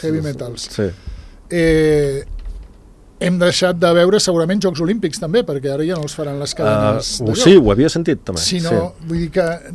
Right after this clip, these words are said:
Speaker 1: estem portant una deriva, com dèiem, molt interessant.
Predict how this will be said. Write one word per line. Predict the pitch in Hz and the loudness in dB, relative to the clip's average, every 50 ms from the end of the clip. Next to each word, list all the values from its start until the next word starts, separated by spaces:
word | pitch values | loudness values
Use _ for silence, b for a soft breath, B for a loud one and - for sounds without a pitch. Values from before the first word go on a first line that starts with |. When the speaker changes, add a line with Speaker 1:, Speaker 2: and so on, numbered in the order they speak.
| 175 - | -16 -14
Speaker 1:
estem | 147 - - 190 190 | -10 -6 -4 -2 -2
portant | 202 233 214 196 214 208 | -2 -2 -2 -2 -2 -2
una | 208 202 202 190 | 0 -2 0 0
deriva, | 185 175 170 185 185 220 240 254 254 B B B B B B B B B - | 0 0 0 0 -2 -2 -4 -4 -4 B B B B B B B B B -8
com | - 165 156 | -6 -2 0
dèiem, | 170 175 196 233 | 2 2 2 2
molt | 226 208 180 | 2 2 0
interessant. | 180 185 175 180 170 165 - 160 156 202 226 | 0 0 0 -2 -2 -2 -4 -6 -6 -8 -8